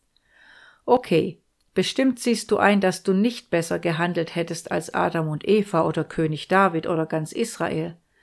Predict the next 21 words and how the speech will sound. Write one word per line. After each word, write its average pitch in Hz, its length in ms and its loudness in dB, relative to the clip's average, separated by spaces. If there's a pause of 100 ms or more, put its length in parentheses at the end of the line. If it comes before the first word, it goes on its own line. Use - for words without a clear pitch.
(520)
Jedenfalls 185 840 2
hättest - 400 -2
du - 60 -4
auch - 300 -6
gesündigt. 151 800 -8 (200)
Vielleicht 240 520 2
nicht 214 320 -2
auf 175 160 0
dieselbe 175 580 0
Art - 240 -2
und 160 180 -6
Weise 180 440 2
wie 156 100 -6
David, 185 640 0 (1120)
aber 196 180 4
jeder 214 320 6
Mensch 170 320 -2
hat 175 160 -4
seine 196 300 0
eigenen 160 420 -2
Schwächen - 580 -8